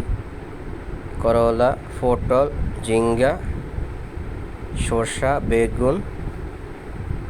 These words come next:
টমেটো, ফুলকপি,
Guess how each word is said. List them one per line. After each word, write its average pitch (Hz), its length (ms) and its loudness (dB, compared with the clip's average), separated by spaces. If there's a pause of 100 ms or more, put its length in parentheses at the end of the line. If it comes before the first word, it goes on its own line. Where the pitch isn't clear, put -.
(1300)
টমেটো, 120 520 2 (600)
ফুলকপি, 131 600 0